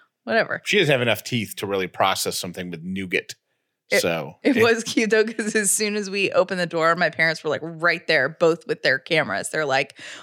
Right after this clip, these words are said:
Speaker 1: "Oh my gosh."
Speaker 2: You know what I realized? Um, and it's kind of Halloween related. And I, you know, I'd be interested, actually, I wanna pose this as a question 'cause I'd be interested to anybody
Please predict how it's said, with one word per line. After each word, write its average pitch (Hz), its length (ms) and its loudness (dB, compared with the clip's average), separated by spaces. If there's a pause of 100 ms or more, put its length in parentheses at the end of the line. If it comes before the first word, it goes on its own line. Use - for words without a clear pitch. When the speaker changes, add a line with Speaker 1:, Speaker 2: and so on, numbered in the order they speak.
(120)
Speaker 1:
"Oh 339 60 2
my 330 160 0
gosh." 302 480 -8 (640)
Speaker 2:
You 147 120 4
know 202 60 6
what 214 100 4
I 143 160 2
realized? 165 880 4 (120)
Um, 117 560 2
and 127 120 -2
it's 123 140 2
kind 165 400 2
of 113 340 2 (440)
Halloween 107 920 0
related. 90 680 -6 (440)
And 151 120 2
I, 180 220 2 (120)
you 185 140 4
know, 330 140 6
I'd 220 160 2
be 247 140 2
interested, 208 520 4
actually, 233 280 2
I 185 40 6
wanna 156 160 4
pose 143 280 4
this 117 160 -2
as 110 60 -6
a 104 60 -2
question 135 380 2
'cause 113 140 -8
I'd 131 120 4
be 131 160 -6
interested 120 880 2 (400)
to - 120 -2 (120)
anybody 135 960 2